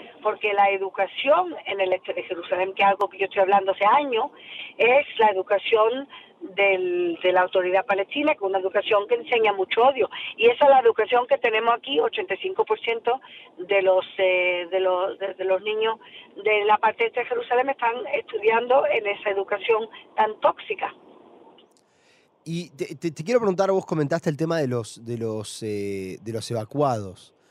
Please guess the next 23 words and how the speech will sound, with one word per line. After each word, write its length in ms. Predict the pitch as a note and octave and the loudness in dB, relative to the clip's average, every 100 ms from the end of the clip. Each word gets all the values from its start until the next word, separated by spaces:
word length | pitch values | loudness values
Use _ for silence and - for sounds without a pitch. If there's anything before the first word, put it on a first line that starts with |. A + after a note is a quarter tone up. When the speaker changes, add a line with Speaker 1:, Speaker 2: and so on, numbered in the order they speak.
| _ _ _ | _ _ _
Speaker 1:
Sí. 100 | G#2+ | -2
Speaker 2:
Eh, 220 | B2 A#2+ - B2+ | 0 0 -6 -6
Jerusalén 420 | D3+ C3+ D#3+ G3+ | -4 -2 -2 -2
es 100 | G3 | -4
una 120 | F#3 | -4
ciudad 340 | - E3 F#3 | -4 0 0
que 80 | F3 C#3+ _ _ - | -2 -8 _ _ -10
recibió 640 | A#2+ - B2+ C#3+ D#3+ D#3 | -10 -6 -6 0 2 2
no 280 | C3+ C#3+ D3+ | 0 0 0
pocos 320 | C3 C#3+ C3+ | 0 -2 -2
evacuados, 560 | C3 A#2+ C#3 F#3+ F3 C#3 | -2 -4 0 0 2 0
vemos 180 | C#3 C#3+ | -2 -6
muchos 300 | C3 D3 - | -8 -6 0
Speaker 1:
Sí. 80 | C4+ | 2
Speaker 2:
hoteles. 440 | C4 D#3 F3 C#3+ - _ - - - | 2 -2 -2 -4 -8 _ -20 -20 -12
Este, 320 | A#2+ B2 - | -6 -6 0
Speaker 1:
Mucho. 360 | B2 B2 A#2+ - _ | 2 2 0 -2 _
Speaker 2:
eso, 480 | F3 - F#3+ D#3+ - | -6 0 2 2 0
¿eso 320 | G3+ - G#3+ F3 | -6 -2 0 0
también 840 | - D3+ D3+ D#3 G#3 A3 G#3 F3+ | -2 -2 -2 -4 0 0 -2 -6
tiene 200 | F#3+ G3 | -4 -4
un 100 | F3 | -2
peso 760 | G3+ F3 G3 F3 E3 D#3+ D#3 | -2 0 2 4 4 4 2